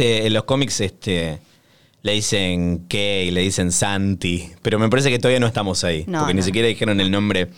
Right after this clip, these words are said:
Speaker 1: en la serie. Y digo los cómics porque, cor-, de vuelta, corríjame si me equivoco, pero me parece que es la primera vez que salta un personaje de los cómics, o por lo menos los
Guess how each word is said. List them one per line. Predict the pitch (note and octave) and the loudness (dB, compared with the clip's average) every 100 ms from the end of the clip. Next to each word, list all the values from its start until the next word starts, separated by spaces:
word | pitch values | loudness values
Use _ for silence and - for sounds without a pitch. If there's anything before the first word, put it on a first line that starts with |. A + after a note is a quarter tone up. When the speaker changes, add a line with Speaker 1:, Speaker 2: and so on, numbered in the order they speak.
| - - - - | -16 -16 -8 -4
Speaker 1:
en | F#2 | -2
la | F#2 | -2
serie. | - G#2 G2+ | 0 0 0
Y | C3+ | 2
digo | E3+ G#3 | 4 4
los | F#3 | 2
cómics | F3 G#3+ G#3+ - | 2 0 0 0
porque, | F3 F#3 F3+ G3 - - - - _ _ _ _ _ - | 0 2 0 -2 -4 -18 -20 -20 _ _ _ _ _ 0
cor-, | D3+ - | 0 2
de | C#3 | 2
vuelta, | E3+ B2 G2 | 2 2 2
corríjame | D#3 F#3+ B3 A3 B2 | 2 4 2 2 2
si | - | 2
me | G#2 | 0
equivoco, | F#2+ A2 D3 F#2 G#2 G2 | 0 2 2 2 0 0
pero | C3+ C#3+ | 2 2
me | D3+ | 4
parece | G3 G3+ | 2 2
que | F3 | 4
es | F#3 | 4
la | E3+ C3+ | 4 2
primera | C#3+ D3 E3 F3+ F3 | 2 4 4 4 6
vez | D#3+ D#3+ | 4 4
que | C#3+ | 0
salta | - C#3 D3 C3+ D3 D3 | 2 2 2 0 0 2
un | C3 | 2
personaje | B2 B2 B2 A#2+ B2 - C3 B2+ | 2 2 2 2 0 0 0 0
de | G2+ G2 | 0 0
los | G2 | 2
cómics, | A3+ F#3 G#2+ | 2 0 0
o | F#2+ | 0
por | G2 | 0
lo | |
menos | G#2 A#2 | 2 2
los | G#2+ | 0